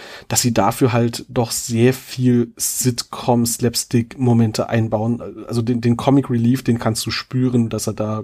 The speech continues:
ganz bewusst platziert ist an vielen Stellen. Ähm, meistens Jack. Aber we-, äh, was ich noch so vom, vom, vom Konzept her witzig fand, war,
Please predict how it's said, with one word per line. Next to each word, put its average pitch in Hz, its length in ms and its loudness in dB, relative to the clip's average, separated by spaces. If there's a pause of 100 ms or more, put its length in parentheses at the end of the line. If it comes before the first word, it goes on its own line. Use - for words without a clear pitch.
ganz 117 200 2
bewusst 120 300 -4
platziert 135 380 -4
ist - 80 -8
an 120 80 -8
vielen 110 220 -8
Stellen. 120 340 -6 (720)
Ähm, 113 520 4 (320)
meistens 117 520 0
Jack. 127 240 -4 (480)
Aber 127 260 0
we-, 151 180 6
äh, 139 140 2
was 135 160 2
ich 139 100 -4
noch 143 160 0
so 131 260 4
vom, 123 280 2
vom, 120 380 0
vom 113 460 -4 (320)
Konzept - 500 -2
her 127 220 2
witzig 120 260 -6
fand, 123 300 -4
war, 120 260 -2